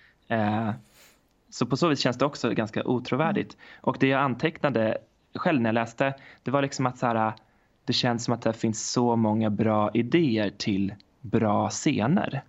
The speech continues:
Speaker 1: Jag håller med.
Speaker 2: Men de är så korta. Det bara hastar vidare, så här. Man bara, det kommer som en uppladdning och sen så är det liksom inte ens en halv sida, så trodde man att det som skulle vara typ ett kapitel
Speaker 1: Mm.
Speaker 2: bara är förbi.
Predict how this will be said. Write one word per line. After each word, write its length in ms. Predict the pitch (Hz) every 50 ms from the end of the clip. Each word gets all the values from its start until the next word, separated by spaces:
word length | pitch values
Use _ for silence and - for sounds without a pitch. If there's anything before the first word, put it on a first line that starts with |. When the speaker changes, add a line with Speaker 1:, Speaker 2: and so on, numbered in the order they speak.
| _ -
Speaker 1:
Jag 60 | -
håller 200 | 214 226 226 226
med. 340 | 233 247 254 240 220 196 180 - - _ _ _ _ _ _ _ _ _ _
Speaker 2:
Men 440 | 147 156 160 156 156 156 156 156 - - _ _ _ _ _
de 220 | - 165 160 156 -
är 160 | 147 139 135
så 480 | 127 - - - 127 120 120 117 120 120 - _ _ _ _ _ _ _
korta. 560 | - - - - - _ _ _ - - - - - _ _ _
Det 80 | - 180
bara 140 | 190 180 143
hastar 440 | - 160 147 - - - - 139
vidare, 500 | 139 160 139 110 101 - 110 123 104 -
så 120 | - - -
här. 160 | - - - - - - - - _ _ _
Man 120 | - 170
bara, 200 | 160 147 - - -
det 60 | -
kommer 220 | - - 175 175 170
som 140 | 175 170 175
en 60 | -
uppladdning 840 | - 185 - - - 165 175 196 196 185 190 190 190 185 190 180 - _ _ _ _ _ _ _ _ _
och 100 | 175 -
sen 180 | - 110 113
så 120 | - - 226
är 40 | 240
det 60 | 214
liksom 220 | 160 - - 131
inte 120 | 117 117 120
ens 160 | 117 117 131
en 80 | 123
halv 160 | 110 113 110 -
sida, 360 | - - 135 107 104 107 185
så 120 | 185 - -
trodde 300 | - - 151 110 104 95
man 120 | 104 196
att 80 | 151 -
det 100 | 104 104
som 120 | 113 101
skulle 180 | 104 - 107 120
vara 120 | 170 165
typ 160 | - - -
ett 100 | - -
kapitel 420 | - 107 - 175 175 - - 123 -
Speaker 1:
Mm. 40 |
Speaker 2:
bara 180 | - 104 104 -
är 100 | - -
förbi. 380 | - - - - - - -